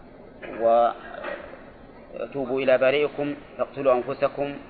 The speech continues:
مع أن هذا الخطاب لا يتأتى لهؤلاء لأنهم ليسوا هم الذين فعلوا، لكن الأمة الواحدة يكون فعل بعضها فعل للجميع، فعلا للجميع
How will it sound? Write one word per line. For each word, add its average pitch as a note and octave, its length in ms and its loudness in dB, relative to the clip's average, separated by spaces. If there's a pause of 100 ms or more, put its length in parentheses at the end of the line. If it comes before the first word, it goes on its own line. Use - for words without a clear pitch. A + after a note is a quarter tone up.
(640)
مع D3 340 2
أن D3 180 0
هذا B2+ 380 2
الخطاب A#2 500 2 (1120)
لا E3+ 220 2
يتأتى C#3+ 420 0
لهؤلاء B2 580 2
لأنهم D3+ 540 0 (600)
ليسوا D#3 320 0
هم D3 140 -4
الذين B2+ 300 0
فعلوا، A2 320 -2 (800)
لكن C3+ 320 4
الأمة D#3 520 0
الواحدة C#3 600 4 (720)
يكون D3+ 480 4
فعل D#3+ 420 4
بعضها D#3+ 640 6 (1080)
فعل D3+ 200 2
للجميع، B2 540 -4 (380)
فعلا D#3 220 4
للجميع B2 420 -2